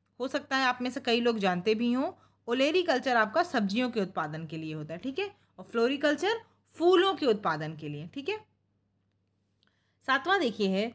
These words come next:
उत्तर प्रदेश में सबसे बड़ा वन्य जीव विहार है। देखिए, मैंने आपसे बताया भी है, ग्राम विकास वाले में आपके में किस विकास वाली चीज़ें तो आती ही हैं, बाकी यूपी स्पेशल भी आता है, तो आपको यूपी की चीज़ें भी अच्छे से पता होनी चाहिए।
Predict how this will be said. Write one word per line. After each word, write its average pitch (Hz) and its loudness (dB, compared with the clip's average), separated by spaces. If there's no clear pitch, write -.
उत्तर 381 0
प्रदेश 202 2
में 208 -2
सबसे 277 0
बड़ा 214 6
वन्य 254 2
जीव 208 0
विहार 165 -2
है। 185 -2
देखिए, 254 -6
मैंने 277 -2
आपसे 277 -2
बताया 208 0
भी 262 0
है, 277 -2
ग्राम 220 2
विकास 254 0
वाले 175 -2
में 180 -6
आपके 185 -4
में 240 -6
किस 214 -12
विकास 196 4
वाली 254 2
चीज़ें 254 -4
तो 277 0
आती 220 2
ही 294 0
हैं, 311 0
बाकी 170 0
यूपी 233 0
स्पेशल 226 -2
भी 196 0
आता 151 -4
है, 160 -10
तो 202 -6
आपको 294 -2
यूपी 285 2
की 330 -2
चीज़ें 247 0
भी 285 0
अच्छे 285 -2
से 233 -2
पता 190 -6
होनी 160 -6
चाहिए। 147 -8